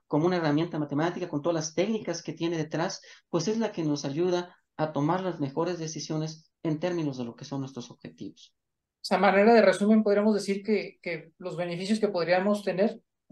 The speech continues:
Speaker 2: podría ser desde el lado económico, desde el lado de mejorar el impacto ambiental, desde el lado de, de, de a lo mejor también si nos vamos a temas energéticos,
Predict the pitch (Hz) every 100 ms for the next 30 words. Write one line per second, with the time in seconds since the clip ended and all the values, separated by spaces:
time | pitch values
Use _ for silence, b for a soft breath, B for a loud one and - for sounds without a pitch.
0 | _ 170 180 185 196 185 208 185 180 175
1 | 160 175 180 175 165 202 208 214 208 208
2 | - - 185 165 165 170 185 175 160 165
3 | 170 165 165 160 160 - 165 151 147 180
4 | 202 208 - _ _ _ _ 190 175 165
5 | 165 175 185 180 165 - 160 160 170 165
6 | 160 160 175 180 175 180 165 - 180 175
7 | 165 170 170 165 165 160 165 151 151 160
8 | 170 190 - 190 185